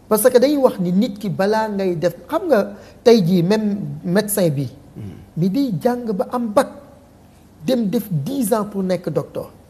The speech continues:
Speaker 2: Mhm.
Speaker 1: Mais bokkul ak koo xam ni nag maamam moo doon ñaan,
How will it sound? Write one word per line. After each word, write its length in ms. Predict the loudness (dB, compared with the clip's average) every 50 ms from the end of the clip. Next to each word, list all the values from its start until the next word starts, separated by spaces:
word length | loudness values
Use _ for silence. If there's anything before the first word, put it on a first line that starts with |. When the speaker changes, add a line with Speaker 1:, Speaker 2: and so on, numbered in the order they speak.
| -20 _
Speaker 2:
Mhm. 80 | -16 -16 -14 -16 -16 -20 -20 -20 -20 -20 -20 -20 -20 -20 _ -20 -20 -20 -20 -20 -20 -20 -20 -20 -20 -20 _ _ -20 -20 _ _ -20 -20 -20 -20 -6 0 4
Speaker 1:
Mais 120 | 4 4 6
bokkul 380 | 6 6 6 6 6 6 8
ak 140 | 6 8 8
koo 140 | 8 8 8
xam 180 | 8 4 2 4
ni 80 | 2
nag 140 | 2 2 0 0 -4 -14 -20 -20 -20 -20 -12 -6
maamam 420 | -2 2 4 6 6 6 6 4 4 4
moo 160 | 4 2 4
doon 160 | 4 2 2 2 2
ñaan, 240 | 0 0 0 -2